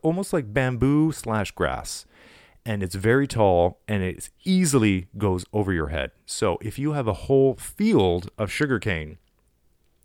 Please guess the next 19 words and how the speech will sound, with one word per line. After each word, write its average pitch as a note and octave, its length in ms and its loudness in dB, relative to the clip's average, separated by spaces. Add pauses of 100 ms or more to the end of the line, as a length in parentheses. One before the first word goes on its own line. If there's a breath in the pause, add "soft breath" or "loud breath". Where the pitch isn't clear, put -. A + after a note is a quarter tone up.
it A#2+ 100 0
would A#2 120 0
be G#2+ 100 -2
very A2 300 2
easy F2+ 440 0 (540 loud breath)
to G#2+ 100 -4
chuck - 280 -4
a B2 40 -4
body F2+ 360 2
in E2 140 -4
there D#2 240 0
that F2 160 0
wouldn't C3 320 4
be G#2+ 120 2
found D#2+ 500 -4 (300 soft breath)
for F2+ 120 -6
quite D#2 240 -2
some C2+ 120 -8
time. - 260 -8